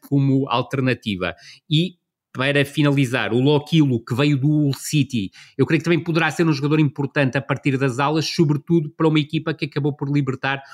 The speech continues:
o Nuno Moreira, e essa para mim é a maior inquietação, ou seja, é como é que a equipa do Vizela dispensou um jogador como, com a qualidade de Nuno Moreira.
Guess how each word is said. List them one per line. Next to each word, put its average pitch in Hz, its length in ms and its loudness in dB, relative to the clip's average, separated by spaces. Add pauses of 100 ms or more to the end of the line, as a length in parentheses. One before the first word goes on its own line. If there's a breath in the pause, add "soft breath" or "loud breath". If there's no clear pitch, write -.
(180 loud breath)
o 135 80 4
Nuno 143 240 6
Moreira, 139 420 2 (100)
e 127 200 0
essa 147 200 0
para 147 160 0
mim 143 260 2
é 123 40 0
a 120 60 -2
maior 123 240 0
inquietação, 123 1040 -4
ou 117 80 -4
seja, 123 360 -4 (300 loud breath)
é 120 80 -4
como 131 220 -4
é 131 80 0
que - 80 -6
a 131 40 2
equipa 123 320 -4
do 120 160 -4
Vizela 127 400 -2
dispensou 135 560 0
um 131 80 2
jogador 117 480 -4
como, 120 480 -4
com 123 140 -6
a 117 80 -4
qualidade 117 460 -4
de 117 80 -8
Nuno 120 180 -4
Moreira. 98 400 -6